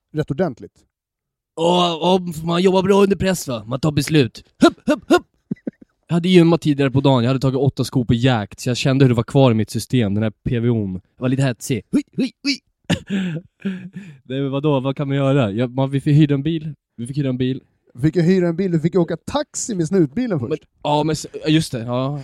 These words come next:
Speaker 1: Det är en ganska speciell detalj. Det har man aldrig fått.
Speaker 2: Ja, nej, det
Speaker 1: Så här,
Speaker 2: tänkte,
Speaker 1: de här,
Speaker 2: det tänkte
Speaker 1: det här
Speaker 2: jag.
Speaker 1: är liksom så här, de var ju ganska sköna på
Speaker 2: Ja, de
Speaker 1: ett
Speaker 2: var
Speaker 1: sätt.
Speaker 2: fett trevliga.
Speaker 1: Men sen
Speaker 2: Ja.
Speaker 1: var det också så här, ja, men sen är det så här, va, att om, om det,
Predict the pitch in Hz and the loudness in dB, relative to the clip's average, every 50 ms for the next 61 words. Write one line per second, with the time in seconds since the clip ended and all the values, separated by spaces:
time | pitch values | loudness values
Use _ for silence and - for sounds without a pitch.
0 | - - 175 208 247 302 254 196 196 196 214 202 175 147 - 180 165 - 170 165 | -4 2 4 4 6 6 4 4 4 4 4 4 2 2 0 -2 -2 0 -2 -2
1 | 147 180 165 151 143 156 147 - 254 262 202 147 156 160 202 269 277 262 226 170 | 0 2 0 0 0 -4 -6 -4 -6 -4 -2 0 0 2 2 2 0 0 -2 -2
2 | 156 - - 285 - - _ _ - _ _ _ _ 131 135 135 131 135 - - | -4 -4 -2 -4 -4 -4 _ _ -20 _ _ _ _ -8 -6 -4 0 4 4 6
3 | - - 220 202 185 214 - - 208 190 226 269 285 277 247 196 196 208 196 180 | 6 6 6 6 6 4 4 4 4 4 4 4 2 0 0 0 0 0 2 2
4 | 185 156 147 147 139 _ _ _ _ _ _ - - _ _ - 147 156 151 156 | 2 0 0 -2 -4 _ _ _ _ _ _ -20 -20 _ _ -2 0 2 4 4
5 | 208 262 269 285 240 - 151 120 - 214 202 160 143 160 226 302 196 107 - - | 2 2 2 0 -2 -2 -4 -2 2 2 4 4 2 0 -2 -4 -6 -8 -10 -8
6 | - - - 127 - - 123 139 165 147 - 147 127 120 107 101 98 - 185 180 | -2 2 2 4 4 4 4 4 2 2 -2 -6 -6 -6 -8 -6 0 2 2 4
7 | - 196 190 214 214 185 - - 175 131 139 117 - _ _ - - 165 185 208 | 4 4 4 4 4 4 2 -2 -6 -6 -6 -6 -8 _ _ -4 2 4 4 6
8 | 208 220 214 208 214 208 - 220 214 214 208 202 196 - 208 190 202 208 214 185 | 6 4 2 0 -2 -2 0 0 0 0 2 0 0 0 0 0 0 2 0 0
9 | 143 120 120 127 120 _ _ _ - 165 170 - _ _ _ - 190 180 185 180 | 0 -2 -4 -6 -10 _ _ _ -4 -4 -4 -4 _ _ _ 2 4 4 4 2
10 | 185 - _ - - 175 180 180 175 165 175 175 170 165 170 165 156 | -2 -10 _ -2 0 0 0 0 0 0 0 2 2 0 -2 -4 -6